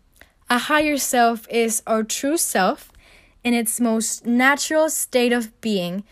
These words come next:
and best vibration possible. So it's our goddess energy or our divine masculine. And why is it important for me to find the light within me and embrace it?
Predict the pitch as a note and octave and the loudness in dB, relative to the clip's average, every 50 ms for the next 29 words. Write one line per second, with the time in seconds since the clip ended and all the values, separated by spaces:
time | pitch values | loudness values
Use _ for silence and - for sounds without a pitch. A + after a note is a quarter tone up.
0 | _ _ _ _ _ _ _ _ _ A#3 A#3 A#3 A#3 G#3+ G3 G#3+ A3+ A3+ A#3 A3 | _ _ _ _ _ _ _ _ _ 0 2 2 2 2 4 4 4 4 4 2
1 | - - - A3+ A3 A3 G3+ F#3+ F#3 G#3 G3 G3+ G3 - G#3 G3 F#3+ F#3+ - _ | -2 -4 -2 -2 0 0 -2 -2 0 0 0 0 -2 -2 -4 -4 -4 -6 -8 _
2 | - F#3 E3+ F3 - - E3 F3+ - - - - _ _ _ _ _ _ _ _ | -6 -6 -6 -6 -6 -8 -10 -10 -12 -14 -14 -18 _ _ _ _ _ _ _ _
3 | _ _ _ _ - _ _ _ _ _ - - - B3+ B3+ C4 C4 C4 C4 B3 | _ _ _ _ -20 _ _ _ _ _ -2 0 2 4 6 8 8 8 6 6
4 | B3+ C#4 B3+ - - - - C4+ C#4 C#4 B3 A#3+ C#4 D4 C#4+ C4 A3 G3+ - - | 4 0 0 0 -2 0 2 4 4 6 6 6 6 6 6 6 2 0 -2 -4
5 | - G3 F#3+ F3+ E3+ F3 - - F3+ - G#3 G#3+ G#3+ G#3 G#3+ G#3+ G#3 G#3 G#3+ G#3 | -6 -4 -4 -4 -6 -6 -4 -6 -2 0 2 2 4 4 4 4 4 2 2 2
6 | G3+ A#3 A#3+ A#3+ A#3+ A#3+ A#3+ A3 G#3 G3 - - - - E2 - - - G#3 - | 4 4 4 6 6 6 4 4 2 2 0 -4 -6 -8 -12 -12 -12 -16 -18 -20
7 | _ _ _ _ - - _ - _ _ _ _ _ _ _ _ _ _ - B3+ | _ _ _ _ -20 -20 _ -20 _ _ _ _ _ _ _ _ _ _ 2 2
8 | B3+ B3+ A#3+ A#3 A#3+ C#4+ D4+ E4 F#4 F#4 - - E4+ F4 E4 D4 - D#4+ D#4 D#4 | 4 4 4 4 6 6 6 8 6 4 4 2 0 0 0 0 2 2 2 4
9 | D4+ D4 C4+ - D4 C#4 C#4 C#4 C#4 C#4 C4+ C4 C4+ - _ _ _ _ _ _ | 2 0 0 0 0 2 4 4 4 4 2 2 -2 -6 _ _ _ _ _ _
10 | _ _ _ - - - C4+ C4+ C4 C4 C4 B3+ B3+ A3+ - - _ _ _ - | _ _ _ -4 -2 2 2 4 4 4 4 4 2 0 -2 -8 _ _ _ -14
11 | - - - C#4 C#4 E4 G4 G4+ F4 B3+ A3+ A3 G#3 F#3+ F#3 F#3 F#3 F#3+ F#3+ - | -12 -2 2 4 4 4 4 2 2 2 2 2 2 2 2 0 0 -2 -4 -4
12 | - - G#3+ G#3 G3+ G3+ G3 G3 F#3+ F#3+ F#3+ F#3 F#3 F#3 F#3+ F#3 F3+ F#3 - - | -4 -2 0 0 2 2 2 2 2 2 0 0 0 0 0 0 0 0 -4 -4
13 | - - - | -6 -8 -10